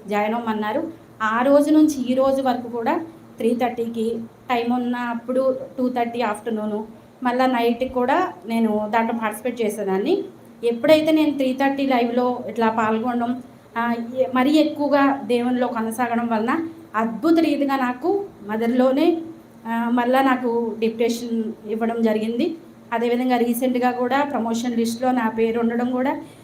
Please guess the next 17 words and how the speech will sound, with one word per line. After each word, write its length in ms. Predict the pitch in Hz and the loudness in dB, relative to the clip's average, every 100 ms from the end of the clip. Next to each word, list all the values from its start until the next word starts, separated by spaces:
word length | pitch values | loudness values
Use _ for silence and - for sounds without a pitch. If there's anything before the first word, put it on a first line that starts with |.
| - | -12
నేను 200 | 226 226 | -6 -4
బ్రదర్ 260 | 214 220 220 | 0 0 0
గారితో 300 | 233 233 226 | -2 -2 -2
షేర్ 260 | 233 220 | -2 0
చేసుకున్నాను. 760 | 220 233 233 240 233 220 320 330 - - - - - - - - - - - - - | 2 2 0 -4 -4 0 2 0 -4 -18 -20 -20 -20 -20 -20 -20 -20 -20 -20 -20 -4
అద్భుత 340 | 220 214 254 254 | -4 2 4 4
రీతిగా 280 | 269 269 | 0 4
మరి 220 | 294 254 240 | 4 6 4
ఇక్కడే 520 | 233 233 233 233 262 | 2 0 -2 0 0
కొనసాగుతున్నాను 800 | 262 220 226 240 240 226 226 226 | 0 -2 0 -2 0 0 2 2
నేను 180 | 226 214 | 0 0
మదర్లోనే. 640 | 208 208 220 214 349 392 - - - - - - | -2 -2 -2 0 0 0 -4 -18 -20 -20 -20 -8
ఇంకొక 280 | 254 254 262 | -2 0 0
చిన్న, 460 | 269 220 254 240 220 | -2 -2 0 0 0
ఇంకొక 220 | 233 247 247 | -4 -4 -4
విషయం 280 | 233 240 | -4 -4
ఏంటంటే, 540 | 226 226 226 233 381 | -2 -2 -4 -4 -4